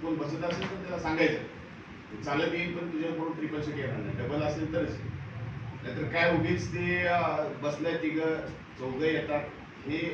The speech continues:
काहीही योग्य नाही. आम्ही सुद्धा शाळा कॉलेज सगळे केलं, परंतु एका मर्यादित आणि शिस्तीत राहिलो. त्यामुळं आज तुमच्या समोर मी अधिकारी म्हणून उभा आहे. हे संस्कार तुम्ही आपल्याला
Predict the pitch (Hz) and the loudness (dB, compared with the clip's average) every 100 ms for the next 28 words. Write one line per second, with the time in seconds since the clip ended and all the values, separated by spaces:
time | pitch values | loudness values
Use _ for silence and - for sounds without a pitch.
0 | - - 131 143 156 170 160 - - - | -6 -6 -2 2 2 2 -2 -4 -10 -16
1 | - 123 139 139 147 - 147 - - - | -10 -4 -2 2 0 0 -4 -6 -10 -14
2 | - - - - - - - 139 143 147 | -16 -16 -16 -16 -16 -12 -6 -4 -2 0
3 | 156 151 151 147 143 143 143 139 139 135 | 4 4 4 2 0 2 0 0 -2 -2
4 | 135 139 147 139 139 135 160 - - - | -2 -2 -2 -2 -4 -4 -4 -6 -8 -12
5 | 127 123 143 135 135 147 156 - 139 143 | -10 -4 -2 0 2 2 0 -2 -4 -2
6 | 135 - 104 131 - 147 131 120 - - | -4 -6 -8 -10 -6 -4 -4 -4 -6 -6
7 | 127 143 147 139 139 123 - - 131 131 | -4 -2 0 0 -2 -4 -4 -4 -2 -2
8 | 147 165 127 127 127 117 110 95 - - | -2 -2 -2 -2 -4 -4 -4 -6 -8 -14
9 | - - - - - - - - - - | -16 -16 -16 -16 -16 -14 -10 -8 -6 -6
10 | - - 170 175 170 - 175 170 170 160 | -6 -2 0 0 0 0 0 0 0 0
11 | 151 156 175 170 | 0 0 0 -2